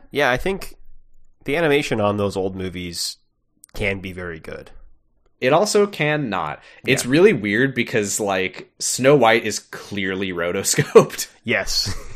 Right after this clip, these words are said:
Speaker 1: <laughs>
Speaker 2: And I think she's, like, the only thing in the movie that is.
Speaker 1: I thi-, yeah, I think that's right.
Speaker 2: I don't even think the crone was. She might have been.
Speaker 1: Yeah.
Speaker 2: It's weird. Um, but, uh,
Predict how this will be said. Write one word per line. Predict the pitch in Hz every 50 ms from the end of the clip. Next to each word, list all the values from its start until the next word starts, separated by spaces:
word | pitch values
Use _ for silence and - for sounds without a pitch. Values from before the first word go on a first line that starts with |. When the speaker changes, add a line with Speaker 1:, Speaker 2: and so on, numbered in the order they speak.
| - - 139 - - -
Speaker 1:
<laughs> | - 147 - - - - - - - -
Speaker 2:
And | 123 123 123 123 -
I | 127 127
think | 127 - 143 139 147
she's, | - - 175 156
like, | 165 156 147 -
the | - - - -
only | 107 107 113 110 117 117 113
thing | 110 - 117 110 110
in | 113 107
the | 107
movie | 101 101 104 101 104 107
that | 90 98 95 -
is. | 87 82 87 95 107 127 131 - - - - - _ _ _ _ _ _ _ -
Speaker 1:
I | 110 110
thi-, | - - -
yeah, | 131 123 120 107 101
I | 95
think | - - 110 -
that's | 110 95 90 - -
right. | 90 90 92 95 - - - - - - - - - - _ _ - - - - -
Speaker 2:
I | 101 117
don't | 123 156 170 165
even | 147 127 113
think | - 117 110 107 -
the | - 87
crone | - - - 101 87 92 98 101 95 85
was. | 80 80 82 82 -
She | - - 131
might | 104 85 82 85 85
have | 78 76
been. | - 73 71 71 69 73 76 - _ _ _ _ _ _ _ -
Speaker 1:
Yeah. | 92 90 87 87 85
Speaker 2:
It's | 87 - -
weird. | - 73 76 76 76 73 - _ _ _ _ _ _ _ _
Um, | 104 98 95 92 90 90 87 90 90 87 - _ _ _ _ _ _ _ _ _ _ _ _ _ -
but, | 120 107 120 113 107 - -
uh, | 120 110 107 107 107 107 107 104